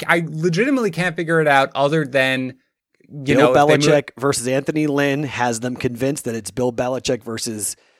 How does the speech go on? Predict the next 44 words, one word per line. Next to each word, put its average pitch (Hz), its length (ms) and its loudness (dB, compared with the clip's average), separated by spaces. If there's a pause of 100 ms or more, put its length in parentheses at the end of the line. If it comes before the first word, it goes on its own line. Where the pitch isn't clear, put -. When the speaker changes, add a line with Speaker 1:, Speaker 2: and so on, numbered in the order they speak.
(180)
Speaker 2:
uh, 110 180 -4
Sean 120 320 2
McVay 135 460 0
is 117 200 -4
Speaker 1:
Yeah, 262 180 4
Speaker 2:
as 262 60 6
big, 175 160 2
Speaker 1:
but - 80 -8
Speaker 2:
as 120 100 -2
big 135 180 -2
of 135 80 0
a - 20 -4
mismatch 135 420 -2
as 127 100 -2
last 139 260 -2
week. 175 320 -6 (640)
Speaker 1:
That's 220 280 2
not, 285 360 4
though. 139 200 8
Anthony 233 340 4
Speaker 2:
Correct. 226 240 6
Speaker 1:
Lynn 240 80 0
is, 165 60 -2
like, 160 300 4
in 180 120 -2
a 180 80 2
class 202 400 2
by 185 160 0
himself. 190 460 -4
I - 60 0
guess, 139 100 2
Speaker 2:
Correct. 247 160 4
Speaker 1:
I 180 40 2
mean, 185 280 -4 (240)
Speaker 2:
I - 80 2
Speaker 1:
you've 180 100 2
Speaker 2:
agree. 262 160 4
Speaker 1:
seen 254 140 0
them, 226 180 0
obviously, 165 500 2
they, 147 260 0 (300)
they, 139 380 2
you 139 120 -6
know, 110 200 -2